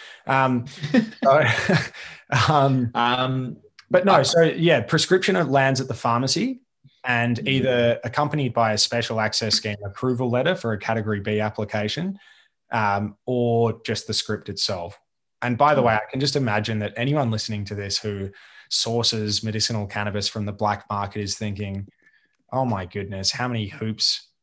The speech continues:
Speaker 1: do these people have to, uh, to jump through in order to legally obtain medicinal cannabis?" And to those people, I would say, definitely that's true,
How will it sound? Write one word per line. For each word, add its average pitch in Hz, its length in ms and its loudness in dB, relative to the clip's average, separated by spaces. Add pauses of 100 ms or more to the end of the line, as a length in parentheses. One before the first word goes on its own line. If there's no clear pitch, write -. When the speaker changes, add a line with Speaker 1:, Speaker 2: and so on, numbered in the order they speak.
(100)
Speaker 1:
do 107 80 -10
these 101 200 -6
people 101 340 -8
have 95 200 -8
to, 98 360 -6
uh, 95 220 -4
to 98 140 -10
jump 104 300 -6
through 95 280 -8
in 98 100 -10
order 101 180 -6
to 98 160 -6
legally 101 540 -4
obtain 95 600 -10
medicinal 107 400 -6
cannabis?" 95 500 -10 (600)
And 120 100 -4
to 135 80 0
those 170 220 4
people, 151 260 2
I 127 80 4
would 123 140 -2
say, 113 640 0 (640)
definitely 139 540 0
that's 104 240 -6
true, 135 560 -2